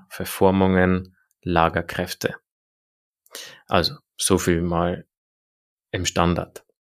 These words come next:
Und um dann die anschließenden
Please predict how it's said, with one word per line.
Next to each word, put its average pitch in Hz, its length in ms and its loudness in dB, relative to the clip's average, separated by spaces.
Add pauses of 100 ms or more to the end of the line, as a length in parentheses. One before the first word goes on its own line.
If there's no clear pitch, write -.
(560)
Und 98 320 4
um 98 180 2
dann 95 220 4
die 92 320 4
anschließenden 92 920 2